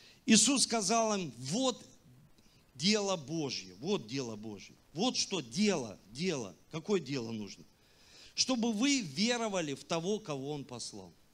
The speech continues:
Че, так все просто? Да, не религия, а вера, в кого Он послал. Смотрите,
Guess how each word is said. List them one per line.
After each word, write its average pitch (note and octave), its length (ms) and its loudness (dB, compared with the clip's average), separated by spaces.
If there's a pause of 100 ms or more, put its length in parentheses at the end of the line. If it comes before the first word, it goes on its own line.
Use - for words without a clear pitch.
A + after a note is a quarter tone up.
(540)
Че, A#2+ 160 -8
так A2 240 -12
все - 240 -8
просто? D#3+ 480 -12 (1160)
Да, F3 340 -8 (720)
не D#3 200 -2
религия, E3+ 580 -6 (2250)
а C3+ 120 -4
вера, C3+ 480 -2 (1160)
в - 40 -20
кого C3 280 -4
Он D3 100 -4
послал. C3 500 -6 (580)
Смотрите, D3+ 520 -4